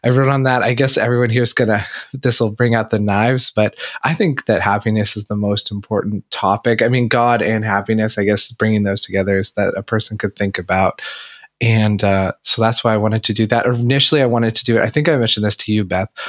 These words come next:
on death in Calvin, and 'cause I was kind of in a dark <laughs> space when I s-, was starting my research. And my mother was like,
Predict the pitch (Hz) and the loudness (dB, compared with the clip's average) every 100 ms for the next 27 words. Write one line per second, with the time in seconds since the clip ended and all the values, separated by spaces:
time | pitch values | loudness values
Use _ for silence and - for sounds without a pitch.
0 | - - - 107 104 - 95 139 - - | -14 -4 -2 0 -2 0 0 0 -6 -6
1 | 135 135 143 135 135 151 151 156 - - | -2 0 0 0 0 0 0 -4 -10 -18
2 | - _ - 117 - 117 113 107 - 113 | -20 _ -4 -2 0 0 0 0 0 0
3 | 113 104 98 101 107 - - 98 - 139 | 0 0 0 -2 -2 -4 -2 -2 0 0
4 | 120 156 123 165 143 - - 180 160 - | 0 0 2 2 0 -2 -2 0 -2 -2
5 | - 123 147 135 156 120 151 135 170 143 | -2 0 -2 0 0 0 0 0 0 0
6 | 175 - - 247 240 247 202 - 190 151 | -2 -4 -4 -4 -2 -2 -4 -2 -2 0
7 | 135 135 135 131 120 131 139 143 117 110 | -2 0 0 0 0 2 2 0 0 -2
8 | - 104 98 | 0 0 0